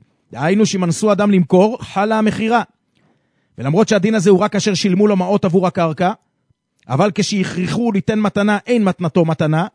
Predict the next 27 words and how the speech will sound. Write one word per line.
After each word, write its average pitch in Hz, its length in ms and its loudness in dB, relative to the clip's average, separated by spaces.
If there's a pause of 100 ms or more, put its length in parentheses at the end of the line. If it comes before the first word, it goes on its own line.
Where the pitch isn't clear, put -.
(520)
מכל 180 240 0
מקום 214 220 0
בתקופה 202 400 0
ההיא 214 240 2
שהפקירה 214 440 -2
אותם 208 220 2
המלכות 185 360 0
למיתה 202 460 0
ולא 185 220 2
קיוו 196 200 0
לשוב 208 260 -2
לנחלתם, 214 600 -2 (640)
גמרו 190 320 4
ויקנו 240 540 2 (540)
אף 214 240 -2
ללא 220 260 2
מעות. 202 480 0 (220)
ולכן 143 300 0
דין 240 180 2
הקונה 220 280 -2
מיד 220 200 -2
הסיקריקון 202 580 -4
כקונה 202 340 -4
מיד 214 260 -2
הבעלים 202 340 -2
שמקחו 208 400 -2
קיים. 208 300 -4